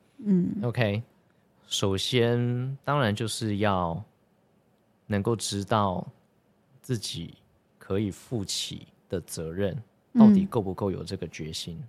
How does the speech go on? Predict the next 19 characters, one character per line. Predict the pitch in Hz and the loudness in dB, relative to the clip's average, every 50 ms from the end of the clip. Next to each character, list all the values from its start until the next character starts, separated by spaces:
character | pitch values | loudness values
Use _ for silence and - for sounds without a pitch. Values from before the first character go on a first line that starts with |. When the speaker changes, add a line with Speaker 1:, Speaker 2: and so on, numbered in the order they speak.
| - _ _ _ _ - | -18 _ _ _ _ 4
Speaker 1:
嗯 | 220 214 | 6 6
哼 | 208 226 208 202 196 | 6 6 4 4 4
哼 | |
哼 | 190 185 185 | 4 4 2
哼。 | 185 180 185 185 185 | 2 2 2 2 2
Speaker 2:
嗯 | 180 170 175 175 | 2 2 0 0
哼。 | 180 98 107 - _ _ _ _ _ _ - | -2 -4 -6 -8 _ _ _ _ _ _ 0
Speaker 1:
嗯 | 208 190 180 | 0 2 2
哼。 | 185 202 202 - - - | 0 -2 -4 -6 -8 -8
Speaker 2:
对， | 104 87 87 98 - | -8 -8 -8 -10 -10
创 | - - - 131 127 | -4 0 0 2 2
业 | 120 123 113 | 2 2 2
的 | 98 101 95 95 92 92 | 2 2 0 0 0 -2
起 | 90 - - 92 | -4 -6 -6 -6
心 | - 104 104 104 104 101 | -6 -4 -4 -2 -2 -2
动 | 107 98 95 | -2 -2 -2
念 | 95 95 90 85 - | -2 -2 -4 -4 -6
下。 | - - 92 - - - _ _ _ _ - | -8 -10 -10 -10 -12 -14 _ _ _ _ 4
Speaker 1:
嗯。 | 247 208 190 175 175 202 196 | 6 6 6 6 4 0 -6